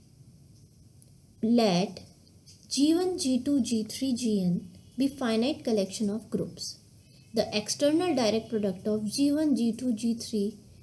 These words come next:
G N written as G one times G two times G three times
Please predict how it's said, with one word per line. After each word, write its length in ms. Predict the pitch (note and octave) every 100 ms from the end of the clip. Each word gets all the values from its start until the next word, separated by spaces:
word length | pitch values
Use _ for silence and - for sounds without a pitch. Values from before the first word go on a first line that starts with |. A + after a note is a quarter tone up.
| - F#3
G 300 | A3+ C4 G#3+
N 340 | F#3 G#3+ - - -
written 380 | A3+ A#3 B3+ C#4+
as 380 | A3+ F#3+ A3 -
G 200 | - B3+
one 180 | C4 C#4+
times 340 | C#4+ C4 C4 G#3
G 160 | A3
two 200 | G#3+ C4
times 360 | B3+ A#3+ A#3+ -
G 120 | G#3+
three 240 | G#3 B3
times 500 | B3 A3 F#3+ A3 -